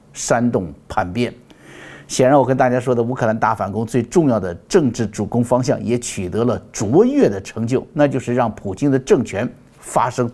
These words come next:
动摇、内乱、提前停止战争。目前最新的消息来说呢，莫斯科已经进入了高度的戒备状态，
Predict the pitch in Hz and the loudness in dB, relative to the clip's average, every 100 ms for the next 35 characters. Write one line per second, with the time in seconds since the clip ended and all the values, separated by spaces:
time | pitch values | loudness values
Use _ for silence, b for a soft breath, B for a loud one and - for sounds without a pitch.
0 | - - 175 95 80 85 - _ 165 151 | -4 0 2 0 -2 -4 -6 _ 2 4
1 | 113 90 - b b - 123 143 127 110 | 4 0 -4 b b -6 -4 0 0 -2
2 | - - - 117 113 92 98 95 104 - | -4 -16 -4 0 0 -2 -4 -4 -6 -6
3 | B B 214 175 147 147 135 135 127 135 | B B 4 6 2 0 0 2 2 2
4 | 127 101 76 107 107 95 98 131 - - | 2 0 -4 -4 -4 -2 0 0 -2 -4
5 | 135 113 92 117 - 156 120 104 90 - | -2 0 -2 -4 0 2 2 0 -4 0
6 | 127 139 135 101 101 151 113 113 - 143 | 2 2 0 -4 -2 0 0 0 0 0
7 | 113 120 | 0 -2